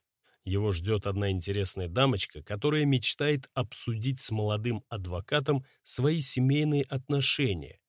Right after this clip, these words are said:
давшие серьезную трещину после измены мужа.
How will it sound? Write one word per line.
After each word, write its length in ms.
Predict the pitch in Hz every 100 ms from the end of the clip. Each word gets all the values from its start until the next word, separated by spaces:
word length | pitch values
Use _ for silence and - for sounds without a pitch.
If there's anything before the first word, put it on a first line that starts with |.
| _ - -
давшие 480 | 90 113 104 - 104
серьезную 640 | - 104 107 107 95 90
трещину 540 | - 110 143 - 127 101
после 460 | 117 110 127 120
измены 440 | 113 120 131 117 131
мужа. 440 | 147 135 87